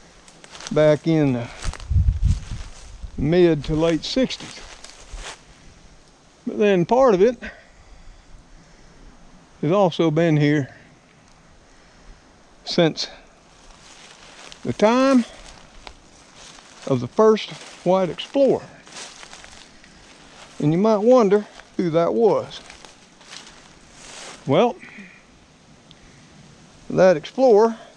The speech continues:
he was European from Spain.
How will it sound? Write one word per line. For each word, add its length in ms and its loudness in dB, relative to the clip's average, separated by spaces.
he 100 -2
was 120 -4
European 720 2
from 160 2
Spain. 440 2